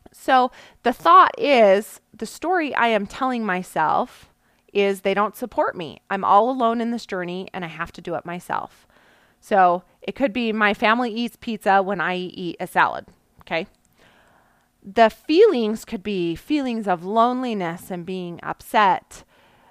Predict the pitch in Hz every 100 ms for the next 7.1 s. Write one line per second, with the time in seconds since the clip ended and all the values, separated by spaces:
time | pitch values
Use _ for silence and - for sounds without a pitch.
0 | _ _ 196 190 180 175 175 _ 185 196
1 | 185 220 240 - 262 226 214 180 196 185
2 | 180 - 185 185 156 180 175 170 - 180
3 | 214 262 185 - 165 165 - 196 - 247
4 | 277 240 - - 190 175 160 156 - -
5 | 403 427 269 214 214 - - - 214 247
6 | 311 - 277 247 240 208 233 - - 254
7 | 226